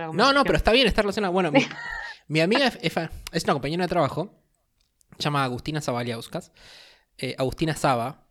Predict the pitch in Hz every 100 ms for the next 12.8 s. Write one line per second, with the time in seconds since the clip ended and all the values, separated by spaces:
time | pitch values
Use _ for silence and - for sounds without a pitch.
0 | _ _ - 123 117 113 - 127 - -
1 | - 113 - - 120 120 104 107 143 135
2 | 147 - 165 151 143 143 160 135 185 170
3 | 139 135 160 160 - - - - - 131
4 | 123 - 127 135 147 151 139 117 110 139
5 | 113 110 _ - - _ _ - 135 131
6 | 127 135 170 143 131 131 127 127 117 107
7 | 127 131 127 117 117 131 123 110 110 113
8 | 113 - - _ _ 156 117 196 180 185
9 | 143 151 147 151 151 147 127 117 113 117
10 | 110 - 120 117 - 127 - - 123 117
11 | 120 113 254 170 208 208 208 208 226 240
12 | 247 226 254 226 190 170 175